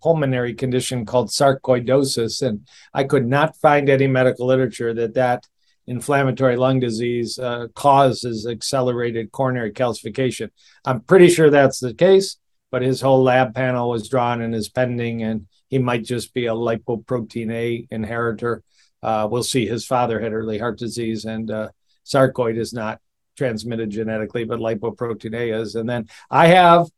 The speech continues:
one patient about four years ago at age eighty-nine said, "My lifestyle has been perfect for fifty years. I want a calcium score." Honest on a Bible, zero at eighty-nine. <laughs> I've never published that, and I probably should, 'cause that may be,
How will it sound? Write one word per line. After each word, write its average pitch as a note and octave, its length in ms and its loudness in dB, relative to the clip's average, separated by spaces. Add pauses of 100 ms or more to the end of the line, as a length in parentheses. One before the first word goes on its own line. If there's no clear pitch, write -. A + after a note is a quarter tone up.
(220)
one D#3+ 280 4
patient D#3+ 420 4
about C#3 260 2
four D3 160 2
years C#3+ 240 4
ago C3 200 2
at B2+ 80 0
age C3+ 280 -2
eighty-nine B2+ 720 -2 (260)
said, C3 380 4
"My C#3 180 2
lifestyle D3 560 6
has C3+ 200 2
been B2 280 -2
perfect D#3+ 460 0
for B2+ 120 -4
fifty C#3 380 -2
years. C3 260 4
I B2+ 60 2
want B2 200 2
a A#2 60 -4
calcium B2+ 460 0
score." A2+ 320 -4 (380)
Honest D3+ 500 2
on C#3+ 160 0
a C3 40 0
Bible, B2 520 2 (280)
zero C#3+ 440 8
at C3 80 6
eighty-nine. C#3 640 2 (140)
<laughs> - 180 -10
I've E3+ 140 6
never G#3 280 8
published E3+ 440 4
that, C#3 240 4
and C3 120 0
I C#3+ 80 2
probably D#3 460 4
should, D3 320 -2
'cause C3+ 160 0
that C#3 200 -2
may D3+ 200 0
be, C#3 400 2